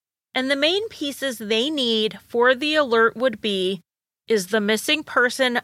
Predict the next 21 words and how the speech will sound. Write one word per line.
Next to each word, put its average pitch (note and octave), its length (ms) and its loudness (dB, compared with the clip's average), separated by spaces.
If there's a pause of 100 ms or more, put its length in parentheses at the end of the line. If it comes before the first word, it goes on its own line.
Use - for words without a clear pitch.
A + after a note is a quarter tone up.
(120)
under A3 320 4
the G#3 240 -2
age G3 460 2
of F#3+ 160 -2
seventeen? F#3+ 920 -6 (880)
And B3+ 380 0
Ashlyn A#3 640 4
obviously G#3+ 720 0
checks F#3 440 -8
that F3+ 260 -4
box. - 540 -8 (1200)
Another A#3 480 4
thing D4 400 2 (100)
is A3 220 2
they A#3 140 4
have G#3+ 280 2
to B3 140 -2
be A3 240 -2
in A3+ 220 -2
imminent F#3+ 540 -4
danger. A#3 720 -2